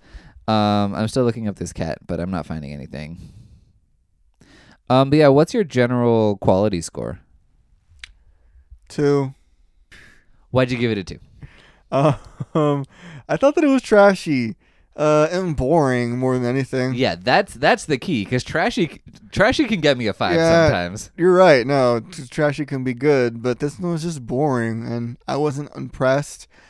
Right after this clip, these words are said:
Speaker 2: at all with Minka Kelly's performance. There was something about her that really made me like, "Oh, I'm really invested in this girl's life."
Speaker 1: Yeah.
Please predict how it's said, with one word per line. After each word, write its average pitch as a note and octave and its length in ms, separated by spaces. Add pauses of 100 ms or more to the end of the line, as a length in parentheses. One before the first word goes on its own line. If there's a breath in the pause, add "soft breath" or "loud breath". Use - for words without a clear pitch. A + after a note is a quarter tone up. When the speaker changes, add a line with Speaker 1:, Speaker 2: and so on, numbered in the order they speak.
(140)
Speaker 2:
at C#3 120
all C3+ 240
with C3+ 120
Minka C#3 240
Kelly's C3+ 300
performance. D3 720
There C3 100
was B2+ 120
something C3+ 280
about A#2+ 380
her D3+ 220
that C#3+ 180
really C3+ 340 (440 soft breath)
made B2+ 200
me C3+ 140
like, B2+ 180
"Oh, C3 140
I'm B2 240
really B2+ 320
invested B2+ 540
in B2+ 120
this B2 160
girl's B2 320
life." C3 500
Speaker 1:
Yeah. F#2 380